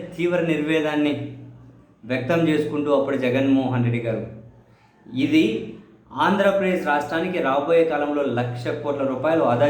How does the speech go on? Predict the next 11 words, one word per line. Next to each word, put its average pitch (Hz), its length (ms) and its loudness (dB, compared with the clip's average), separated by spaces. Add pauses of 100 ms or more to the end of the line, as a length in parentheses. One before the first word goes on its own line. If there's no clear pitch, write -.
చేయబోతోంది, 123 640 -2 (1500)
లక్ష 139 240 2 (160)
రూపాయలు 165 400 2
ఆదా 156 240 2
చేయబోతోంది. 135 640 -2 (2250)
ఇంత 147 200 2 (200)
మంచి 127 220 0 (100)
నిర్ణయం 147 420 0
తీసుకొని 135 400 -2
ఇంత 120 140 0 (120)
మంచి 127 180 0